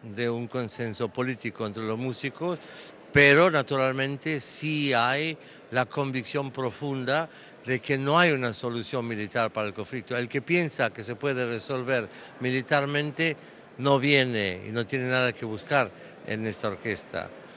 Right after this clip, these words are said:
Y los que no, lo que nos duele a todos tanto, aparte del aspecto moral de que haya tantos civiles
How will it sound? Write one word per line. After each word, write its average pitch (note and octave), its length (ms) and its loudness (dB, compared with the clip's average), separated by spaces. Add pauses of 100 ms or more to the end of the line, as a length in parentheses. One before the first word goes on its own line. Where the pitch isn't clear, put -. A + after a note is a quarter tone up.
(380)
Y A#2+ 320 -2
los A#2+ 260 0
que C3 140 0
no, A#2+ 280 0
lo A#2 220 0
que C3+ 100 0
nos B2 260 0
duele D3 300 6
a B2+ 100 8
todos C#3+ 480 2
tanto, D#3 680 2 (840)
aparte C#3+ 720 4
del A#2+ 160 0
aspecto B2 800 -2 (240)
moral C#3 800 6 (920)
de A#2+ 200 0
que A#2+ 240 0
haya B2 360 2
tantos C#3 800 0
civiles C3 840 -4